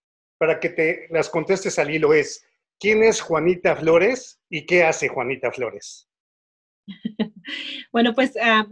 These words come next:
Speaker 2: Juanita Flores, eh, eh, es una amadora de la vida, definitivamente que sí. Vino una, eh, vino aquí a emprender, vinimos aquí a emprender, a aprender,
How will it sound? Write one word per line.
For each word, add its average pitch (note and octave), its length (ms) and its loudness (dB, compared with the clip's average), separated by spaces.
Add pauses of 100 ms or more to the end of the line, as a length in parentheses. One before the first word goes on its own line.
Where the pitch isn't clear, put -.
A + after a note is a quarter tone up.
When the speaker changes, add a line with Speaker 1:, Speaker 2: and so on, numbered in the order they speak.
(120)
Speaker 2:
Juanita A3 320 -2
Flores, A3+ 480 -2
eh, F#3+ 500 -8
eh, F3+ 240 -10
es A3 240 -4
una D4+ 180 2
amadora A#3 400 0
de A3 120 -4
la F#3 140 -2
vida, F3+ 380 -10 (160)
definitivamente G#3 1080 -2
que F#3+ 100 -8
sí. G3+ 340 -10 (380)
Vino A#3 280 4
una, C4 280 2
eh, A3 140 -2
vino C4+ 260 -4
aquí A3+ 380 -4
a G3 100 -4
emprender, F3+ 500 -8 (540)
vinimos F#3+ 460 -6
aquí F#3+ 180 -4
a F#3+ 40 -2
emprender, F#3+ 500 -2 (180)
a F#3 80 0
aprender, F#3 540 0